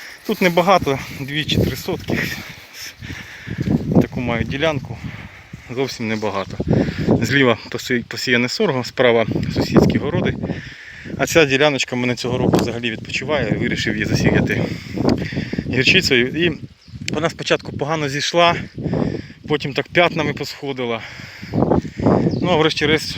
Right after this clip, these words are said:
більш-менш вирівнялась, бо почались дощі. Так, одна діляночка і ось іще одна. Вона вуща в три рази, по довжині так само, але тут менші побіги цієї гірчиці, тож буде простіше.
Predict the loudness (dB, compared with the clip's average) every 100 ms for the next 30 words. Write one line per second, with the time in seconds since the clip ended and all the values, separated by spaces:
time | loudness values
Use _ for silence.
0 | -8 -8 -4 -4 -2 -2 -2 0 0 2
1 | 2 0 0 -2 -4 -8 -6 -2 -2 -2
2 | -2 -2 -4 -8 -12 -10 -10 -12 -14 -12
3 | -10 -12 -14 -16 -18 -12 2 4 4 -4
4 | -2 2 2 2 2 2 -2 -4 -2 2
5 | 2 0 -4 -8 -10 -12 -14 -10 -2 0
6 | 0 0 0 0 2 2 0 -6 -2 0
7 | 0 -2 -4 -6 -2 -2 -2 -4 -6 _
8 | -20 -18 -18 -10 -6 -2 0 0 0 -6
9 | -2 0 0 -2 -4 -8 -12 -12 -14 -10
10 | 0 0 0 -4 -10 -14 -16 -14 -14 -16
11 | -16 -20 -8 -6 -4 -4 -6 -4 -2 -4
12 | -4 -6 -4 -6 -6 -8 -6 -4 -4 -6
13 | -8 -6 -4 -2